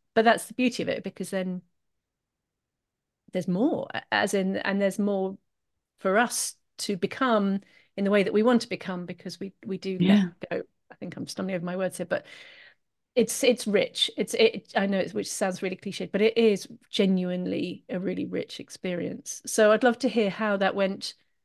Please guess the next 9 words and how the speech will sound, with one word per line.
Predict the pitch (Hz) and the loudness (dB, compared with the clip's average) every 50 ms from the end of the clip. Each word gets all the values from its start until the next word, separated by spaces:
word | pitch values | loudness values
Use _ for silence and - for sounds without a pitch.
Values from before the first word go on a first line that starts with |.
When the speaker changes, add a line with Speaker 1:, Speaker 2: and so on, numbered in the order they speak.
| _ _ _ _ _ _ | _ _ _ _ _ _
Speaker 1:
for | _ - 240 220 | _ 2 4 4
you | 214 202 208 208 202 208 - - | 4 4 0 -2 -2 -4 -8 -10
with | - 202 196 220 220 - | -6 0 0 0 0 0
the | - 214 190 | -2 -2 -2
eye | - 175 180 | -2 -2 -6
contact | 180 - - 185 170 170 - - 180 - - - - | -6 -8 -10 -10 -10 -10 -10 -10 -10 -10 -12 -14 -16
with | 185 - | -14 -12
your | - - | -10 -12
boy. | - - 160 - - - - 156 196 | -10 -8 -8 -8 -8 -8 -8 -8 -10